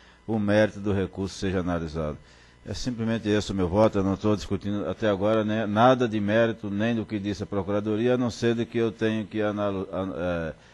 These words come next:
votar pela anulação do despacho que inativou o registro da fapopa. O voto, por enquanto, é só por isso. Mas, de qualquer forma, acho que talvez não fosse nenhum, não, não era nenhum de vocês da reunião passada que fez aqui, a, era você que fez a ostentação oral.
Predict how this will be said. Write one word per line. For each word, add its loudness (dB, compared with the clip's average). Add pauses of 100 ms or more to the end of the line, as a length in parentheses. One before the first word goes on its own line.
(220)
votar 0
pela -2
anulação 0
do -2
despacho -2 (500)
que -4 (380)
inativou 2
o -2
registro -4
da -2
fapopa. -6
O -6
voto, 0
por -6
enquanto, -4
é -4
só 2
por -6
isso. -6 (640)
Mas, 2
de -4
qualquer 4
forma, 4
acho 12
que 2 (300)
talvez 6
não 4
fosse 2
nenhum, 6
não, 2
não 4
era 4
nenhum 2
de -2
vocês 0
da 2
reunião 2
passada 0 (480)
que -10
fez 0
aqui, -2
a, 2
era 2
você 0
que -20
fez 2
a 4
ostentação 0
oral. 0